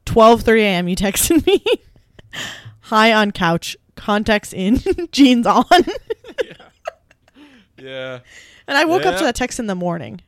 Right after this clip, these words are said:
Speaker 1: because
Speaker 2: Of
Speaker 1: I
Speaker 2: course.
Speaker 1: had fallen asleep.
Speaker 2: Of course.
Speaker 1: I, I thought that was pretty funny.
Speaker 2: Yeah, just a, a real peek behind the curtain of,
Speaker 1: Yeah.
Speaker 2: uh, of more
Speaker 1: Contacts in, jeans on.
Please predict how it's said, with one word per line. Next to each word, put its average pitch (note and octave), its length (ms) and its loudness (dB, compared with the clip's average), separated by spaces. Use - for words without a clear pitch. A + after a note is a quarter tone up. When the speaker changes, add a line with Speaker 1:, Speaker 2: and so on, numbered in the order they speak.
Speaker 1:
because F#3+ 260 -10
Speaker 2:
Of E3+ 60 -6
Speaker 1:
I E3 60 -8
Speaker 2:
course. - 140 -16
Speaker 1:
had F3 200 -14
fallen E3 180 -14
asleep. - 240 -20
Speaker 2:
Of - 100 -18
course. - 380 -16
Speaker 1:
I, - 60 -18
I D4 80 -18
thought E4+ 120 -16
that F#3+ 80 -10
was F3+ 80 -14
pretty - 220 -18
funny. - 200 -20
Speaker 2:
Yeah, F#3+ 400 -8
just C#3+ 200 -20
a, E3+ 60 -16
a D3+ 280 -12
real D#3 400 -8
peek C#3 280 -16
behind B2+ 320 -14
the G#2+ 60 -14
curtain G2+ 480 -18
of, A2 340 -16
Speaker 1:
Yeah. A2 60 -16
Speaker 2:
uh, G2+ 320 -16
of - 160 -18
more C#3 100 -14
Speaker 1:
Contacts - 260 -12
in, A#3 140 -10
jeans F3+ 280 -10
on. - 260 -20